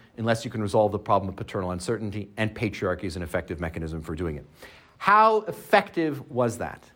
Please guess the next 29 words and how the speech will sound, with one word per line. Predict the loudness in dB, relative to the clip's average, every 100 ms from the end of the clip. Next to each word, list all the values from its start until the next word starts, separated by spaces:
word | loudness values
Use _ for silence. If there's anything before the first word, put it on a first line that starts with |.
| _ -20 -8
Well, | 6 8 8 4 0
if | -2
we | -2
follow | 2 6 8 6
the | 4
logic | 4 4 2 -4
along, | -2 -2 -2
and | -6
I'm | -10 -6
almost | -4 -4 -6
done, | -14 -14 _ _ _ _ _ _ _ _ _ _
this | 4 4
would | 2 -2
suggest | -2 2 2 2 -6 0
that | 2 2 -2 -2
a |
lot | 0 6 8 8
of | 4
the | 0 -4
behaviors | -4 -2 0 0 -2 -4 -6 -4
that | -4 -4
we | -6 -6
today, | -4 -2 2 2 0
both | 0 0 0
as | -2 -4
men | -2 -2 -2
and | -2
women, | 0 0 -2
feel | -6 -10 0 4 6 6